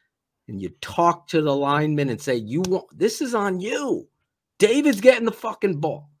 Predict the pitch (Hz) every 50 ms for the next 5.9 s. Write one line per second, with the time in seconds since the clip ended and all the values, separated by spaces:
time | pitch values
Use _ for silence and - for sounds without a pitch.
0 | _ _ _ _ _ _ _ _ _ _ _ - - - _ _ _ _ 147 160
1 | 196 202 - - - 202 190 160 - 165 175 175 156 131 95 76 - - _ _
2 | _ - 202 240 277 277 - - - - 143 151 196 220 220 208 190 151 110 135
3 | 180 190 190 170 - - 123 110 90 78 73 - _ _ _ _ _ _ _ _
4 | _ _ - 160 214 226 185 180 196 180 175 170 170 170 160 147 131 - - -
5 | 135 117 110 90 87 98 - 156 175 156 143 135 113 92 85 - -